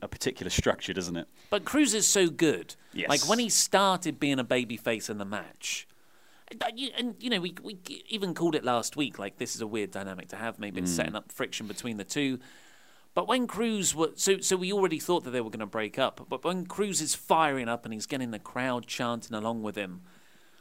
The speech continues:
Speaker 2: I was like, "Oh, I quite like Cruz as a babyface.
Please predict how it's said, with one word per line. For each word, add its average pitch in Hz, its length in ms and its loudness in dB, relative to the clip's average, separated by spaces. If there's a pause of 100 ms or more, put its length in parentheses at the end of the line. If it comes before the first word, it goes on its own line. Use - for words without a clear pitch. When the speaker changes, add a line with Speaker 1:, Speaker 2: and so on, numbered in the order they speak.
(160)
Speaker 2:
I - 80 -6
was 202 160 0
like, 202 260 -4 (600)
"Oh, 185 220 4
I 160 100 2
quite - 260 -6
like 170 260 -4
Cruz 127 380 -4
as 113 100 -6
a 113 60 -8
babyface. 120 880 -8